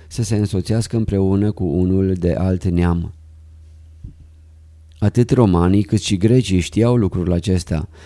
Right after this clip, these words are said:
de aceea îi socoteau pe evrei mândri și plini de ură față de neevrei.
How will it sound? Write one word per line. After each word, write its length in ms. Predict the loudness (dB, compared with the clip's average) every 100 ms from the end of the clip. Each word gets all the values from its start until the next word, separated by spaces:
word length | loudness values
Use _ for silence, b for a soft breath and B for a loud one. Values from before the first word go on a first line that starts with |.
| B
de 160 | -2 0
aceea 280 | 0 2
îi 80 | 2
socoteau 520 | 2 0 0 2 0
pe 120 | 2 2
evrei 380 | 2 2 2
mândri 440 | 2 2 2 0 -2
și 180 | -2 -2
plini 240 | 0 2
de 80 | 2
ură 240 | 2 2
față 280 | 0 -2 -2
de 120 | 0
neevrei. 720 | 0 2 0 0 0 0 -4